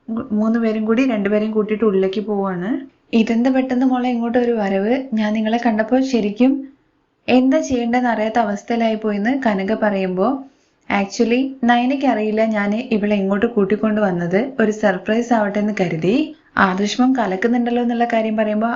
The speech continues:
"അതെ അമ്മേ, ആദർശേട്ടന്റെ കയ്യിൽ കുറെ ബാഗൊക്കെ ഉണ്ട്, പക്ഷെ അതിനകത്ത് എന്താന്ന് പോലും എനിക്കറിയില്ല."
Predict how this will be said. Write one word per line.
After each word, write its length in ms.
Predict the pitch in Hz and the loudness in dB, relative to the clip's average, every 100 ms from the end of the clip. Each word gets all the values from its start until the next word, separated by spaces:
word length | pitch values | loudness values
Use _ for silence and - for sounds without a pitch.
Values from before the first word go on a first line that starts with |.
| 240 | 0
"അതെ 280 | 196 180 226 | -2 2 2
അമ്മേ, 400 | 226 202 240 269 | 2 0 -2 0
ആദർശേട്ടന്റെ 580 | 190 175 190 214 214 247 | 0 2 0 0 0 2
കയ്യിൽ 240 | 240 208 226 | 2 2 0
കുറെ 260 | 247 220 | 2 0
ബാഗൊക്കെ 540 | 220 190 175 220 240 240 | 2 0 0 0 2 0
ഉണ്ട്, 260 | 196 185 220 | 2 0 0
പക്ഷെ 240 | 254 262 | 0 2
അതിനകത്ത് 340 | 233 233 240 | 2 0 0
എന്താന്ന് 340 | 233 214 226 247 | 0 2 2 2
പോലും 240 | 233 226 | 0 0
എനിക്കറിയില്ല." 800 | 196 185 190 165 160 160 202 311 | -2 0 0 0 0 2 0 0